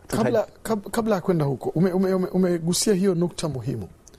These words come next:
Speaker 2: Kwa nini Israel anataka Iran vinu vyake vya nyuklia na mchakato wake mzima wa utengenezaji wa nyuklia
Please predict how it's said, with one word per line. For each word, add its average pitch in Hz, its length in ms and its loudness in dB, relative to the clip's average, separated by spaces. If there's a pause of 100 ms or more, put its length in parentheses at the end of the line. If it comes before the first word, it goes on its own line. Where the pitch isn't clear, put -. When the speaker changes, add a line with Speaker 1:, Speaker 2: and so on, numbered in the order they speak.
(400)
Speaker 2:
Kwa 196 180 0
nini 254 640 0
Israel 175 640 2
anataka 156 720 -2
Iran 160 440 0 (520)
vinu 165 240 2
vyake 175 300 0
vya 160 120 2
nyuklia 208 500 2 (360)
na 151 520 0
mchakato 185 460 -2
wake 196 220 0
mzima 165 500 2 (260)
wa 156 180 4
utengenezaji 156 540 0
wa 139 60 2
nyuklia 151 420 0